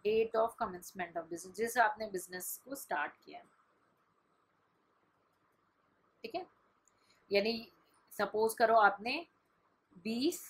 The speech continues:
सितंबर दो हज़ार उन्नीस में business को commence किया, start किया, ठीक, आपने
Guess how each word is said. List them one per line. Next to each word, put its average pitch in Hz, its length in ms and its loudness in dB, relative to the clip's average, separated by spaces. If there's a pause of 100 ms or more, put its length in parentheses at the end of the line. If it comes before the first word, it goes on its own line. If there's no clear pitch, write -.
(580)
सितंबर 208 800 2 (800)
दो 220 180 8
हज़ार 220 400 4
उन्नीस 214 340 -6
में 247 140 -4
business 220 380 -2
को - 200 -16
commence 247 360 4
किया, 247 220 0
start 190 520 6
किया, 160 200 -10 (560)
ठीक, 330 220 0 (1200)
आपने 240 420 -6